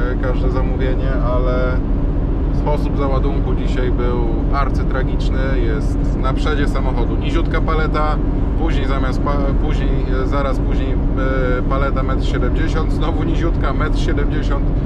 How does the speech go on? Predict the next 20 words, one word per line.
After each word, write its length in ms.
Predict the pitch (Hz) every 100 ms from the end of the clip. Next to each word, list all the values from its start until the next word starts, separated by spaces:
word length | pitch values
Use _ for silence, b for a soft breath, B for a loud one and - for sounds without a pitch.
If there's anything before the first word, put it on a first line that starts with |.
| B B - -
i 100 | -
tak 160 | -
w 140 | - -
kółko. 420 | 151 147 147 147
I 80 | 143
przez 320 | 135 143 143
to 100 | 143
muszę 340 | 139 - -
jechać 280 | - 139 -
bardzo, 380 | - 175 - 147
bardzo, 320 | 131 127 147
bardzo 360 | - - - -
ostrożnie, 500 | - - 127 - 147
żeby 580 | 139 - - - - -
nic 120 | -
się 260 | - - -
z 120 | -
towarem 440 | - 165 147 147
nie 80 | -
stało. 300 | 135 - 151